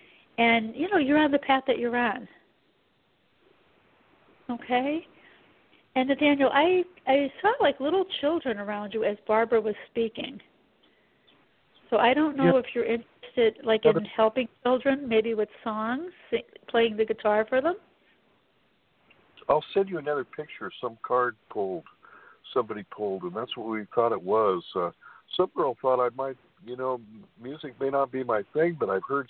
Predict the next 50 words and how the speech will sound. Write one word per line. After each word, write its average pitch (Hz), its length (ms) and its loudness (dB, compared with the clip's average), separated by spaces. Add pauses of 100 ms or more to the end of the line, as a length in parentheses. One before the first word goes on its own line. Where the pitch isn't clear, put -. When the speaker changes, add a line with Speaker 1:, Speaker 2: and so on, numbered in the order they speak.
Speaker 2:
so 135 180 -2
many 117 140 -4
people 127 500 -8
say 135 160 2
that 104 180 -2
it 101 120 0
is 131 280 2 (800)
that 98 200 4
I 95 120 -2 (100)
kinda 123 180 -2
think 127 220 -6
it 98 80 -10
is, 131 280 -2
but 202 100 -2
it 98 140 -6
kinda 151 220 -4
really 127 300 0
Speaker 1:
Hmm. 104 80 -4
Speaker 2:
inspired 131 440 -2
me - 40 -20 (320)
to - 60 -20
play 143 160 -2
more 143 220 0
Speaker 1:
Yes. 135 360 2
Speaker 2:
music - 240 -8 (400)
because 110 300 -2 (120)
she 127 80 -6
Speaker 1:
You 127 140 -6
Speaker 2:
thought 127 240 4
Speaker 1:
have - 60 -20
Speaker 2:
that 107 120 -2
I 110 80 0
might - 400 -14
be 226 80 -6
an 196 100 -8
astrologer 104 1040 -6
or 82 100 -10 (500)
speak 110 280 -10
about - 300 4
Speaker 1:
Yeah, 220 140 6
no, 214 140 2
I 247 140 4
Speaker 2:
metaphysics. - 160 -2 (160)
Speaker 1:
music, 254 500 0
Speaker 2:
And 214 80 -6
Speaker 1:
Nathaniel, 220 460 -2
you're 226 200 2
amazing, 220 640 -4
and 214 320 -4
the 220 100 2